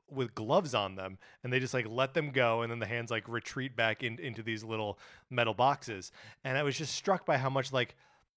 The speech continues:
that's a, that, that's like a cart-, that's like something that would happen in, like, a Mickey Mouse cartoon or, like, a Looney Tunes thing. Um, and there are just so many other little moments like that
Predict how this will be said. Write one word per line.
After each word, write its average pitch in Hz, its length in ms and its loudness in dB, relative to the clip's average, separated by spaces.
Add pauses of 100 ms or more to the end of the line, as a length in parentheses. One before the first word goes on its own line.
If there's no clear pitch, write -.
(280)
that's 165 220 2
a, 185 100 4
that, 165 380 2
that's 160 160 2
like 170 120 2
a 156 80 4
cart-, 165 400 2
that's 165 160 0
like 180 140 0
something 165 220 2
that 156 100 2
would 147 140 2
happen 143 240 2
in, 135 80 -4
like, 127 120 0
a 123 60 2
Mickey 123 260 -4
Mouse 120 300 0
cartoon 107 560 -2 (340)
or, 113 480 0
like, 117 180 -2
a 110 40 -4
Looney 135 300 -2
Tunes 107 360 -6
thing. 101 360 -2 (400)
Um, 110 320 -2 (160)
and 139 100 -2
there 156 60 2
are 156 40 0
just 147 140 -4
so 190 140 4
many 202 180 0
other 156 240 0
little 143 220 2
moments 131 400 -4
like 113 340 -4
that 110 420 -2